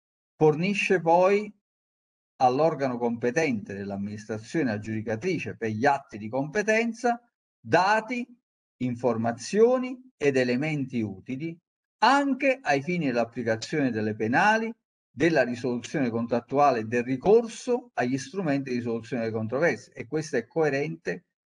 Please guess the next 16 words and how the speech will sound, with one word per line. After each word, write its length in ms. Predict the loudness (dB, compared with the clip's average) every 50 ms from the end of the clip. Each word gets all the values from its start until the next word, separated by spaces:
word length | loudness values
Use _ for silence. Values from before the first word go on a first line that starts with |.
| _
con 200 | _ 0 2 2
il 80 | 2 2
suo 280 | 0 0 2 2 4 4
ruolo 260 | 4 2 2 2 0
di 140 | 0 0 0
vigilante, 840 | 0 0 0 0 0 2 2 2 2 0 -2 -6 -8 -6 -6 -2
no? 240 | 0 2 2 2 0
Del, 360 | 0 -2 -2 -2 -4 -4 -6
sulla 340 | -6 -6 -4 -2 0 0 -2
procedura 640 | -2 -4 -6 -4 -4 -4 -2 0 2 2 4 4 2
anche 240 | 2 0 -2 -4
nella 160 | -2 -2 -2 0
fase 240 | 0 -2 -2 -2
di 60 | -4 -4
esecuzione, 540 | -4 -4 -4 -6 -6 -2 -2 -2 0 0
nonché 720 | 0 0 0 0 0 0 2 4 4 4 2 0 -4 -6